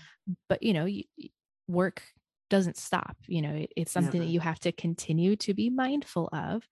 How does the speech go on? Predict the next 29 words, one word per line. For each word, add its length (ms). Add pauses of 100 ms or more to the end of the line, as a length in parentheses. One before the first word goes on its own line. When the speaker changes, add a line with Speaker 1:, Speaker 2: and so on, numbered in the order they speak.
(240)
Speaker 2:
Yes. 120 (180)
Speaker 1:
or 140
you're 120
gonna 280
go 160
back 280
to 120
your 160
old 180
habits. 720
Speaker 2:
Old 540
ways. 560
When 180
we 240
are 120
in 200
stressful 540
times 500
or 140
when 280
we 220
are 140
faced 520
with 200
having 280
to 120
make 180
a 60
decision, 720